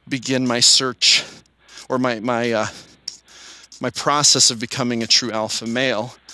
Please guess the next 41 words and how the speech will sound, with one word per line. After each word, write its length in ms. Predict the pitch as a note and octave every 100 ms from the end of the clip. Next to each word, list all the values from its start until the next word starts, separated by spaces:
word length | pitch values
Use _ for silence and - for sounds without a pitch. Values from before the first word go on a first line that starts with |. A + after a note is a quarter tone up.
| - -
And 120 | D3+
it's 100 | E3
still 220 | - - G#3
a 40 |
process 380 | - D3 C#3+ C3
I'm 100 | B2
undergoing. 400 | A#2 A#2+ D3+ B2
I'm 80 | D3
not 180 | C3
perfect. 560 | - D#3+ - A#2 - - - - - - - -
I've 240 | C#3+ E3 C#3
learned 280 | C#3 C3
some 120 | - B2+
hard 360 | - C3 C3
lessons, 520 | B2+ C#3 - A2+ A2+
even 200 | C3 C3
in 80 | C3+
the 60 | B2+
past 300 | B2+ A#2 -
six 240 | A#2+ -
months, 800 | B2+ B2+ - - - - - -
that 100 | -
have 120 | C3+
taught 320 | - D#3+ D3 C#3+
me 120 | C3
that 140 | A#2+
I 60 | A#2+
still 300 | - - C3
have 80 | B2
a 40 |
lot 220 | A#2+ A#2 -
to 100 | B2
learn. 400 | C3+ C3+ C3+ C3 - - - _ - - - -
And, 260 | D3 C3
but 100 | C#3+
see, 180 | E3 E3
this 200 | D#3 -
is 80 | -
a 60 | C3+
life 400 | B2 C3 D#3+ -
process. 800 | C3+ A#2+ - C#3 - - -